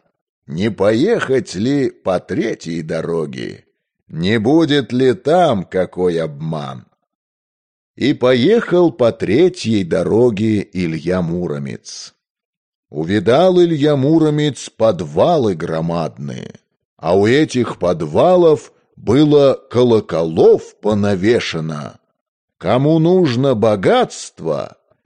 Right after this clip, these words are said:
тому за бичеву дернуть надобно.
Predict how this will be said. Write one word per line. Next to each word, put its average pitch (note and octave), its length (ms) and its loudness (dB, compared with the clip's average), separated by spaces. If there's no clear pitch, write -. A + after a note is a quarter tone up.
тому E3 1000 2
за F#2+ 320 0
бичеву D3 840 0
дернуть F#2+ 760 0
надобно. D#2 920 -6